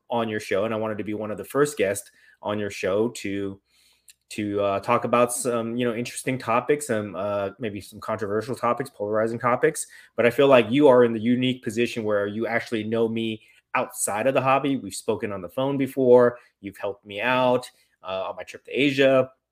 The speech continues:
Uh, we, we text regularly. So I feel like you know a side of me that a lot of people don't know. And because of that, you can flesh out some better answers to some of these questions. So I'm excited to get into this and, and, and,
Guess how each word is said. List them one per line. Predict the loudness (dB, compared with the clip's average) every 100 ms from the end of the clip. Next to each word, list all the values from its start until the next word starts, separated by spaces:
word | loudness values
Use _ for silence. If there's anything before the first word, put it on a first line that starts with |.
| _ _ _ _ -10
Uh, | -8 -6
we, | -8 -10
we | -12 -10
text | -2 -2 0
regularly. | 2 2 2 0 0 0
So | 2
I | 2
feel | 2
like | 0 0
you | -2
know | 2 6 6 6 4 -2 -14 _ -12
a | -4
side | 2 4 4
of | 2
me | -4 -6 -4
that | -4 -6 -6
a |
lot | -4 -4
of | -4
people | -6 -6
don't | -6 -4
know. | 0 0
And | -2 -8 -12
because | -12 -8 -4
of | -2
that, | -2 -4
you |
can | -12 -14
flesh | -8 -6 -4
out | -6 -6 -8
some | -14 -12
better | -8 -6 -4 -6 -10 _ _ _ _
answers | -16 -10 -8 -6 -8
to | -8
some | -6
of | -6
these | -6
questions. | -6 -8 -8 -12 -14 _ _ _
So | 0 2 2
I'm | 2
excited | 2 6 6 6
to | 4
get | 2 4
into | 2 6
this | 6 6
and, | 2 -2
and, | -6 -10 -10 -14
and, | -16 -16 -18